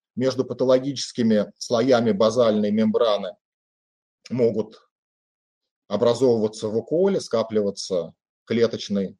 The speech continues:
детрит, оказываться гибнущие клетки. У такой базальной мембраны нарушен, э, комплекс адгезии, как правило, то есть она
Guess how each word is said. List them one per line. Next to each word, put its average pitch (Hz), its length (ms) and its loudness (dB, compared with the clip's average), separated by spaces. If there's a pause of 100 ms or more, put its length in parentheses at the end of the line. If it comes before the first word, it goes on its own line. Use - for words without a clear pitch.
(120)
детрит, 147 600 -2 (1900)
оказываться 120 640 0
гибнущие 110 600 -4
клетки. - 580 -4 (800)
У 123 120 -6
такой 127 380 4
базальной 120 560 4
мембраны 113 640 2 (840)
нарушен, 117 600 -2
э, 92 360 -4
комплекс 110 500 -2
адгезии, 151 560 0
как 165 300 -2
правило, 139 580 2 (400)
то 113 100 -2
есть 107 140 -4
она 131 340 0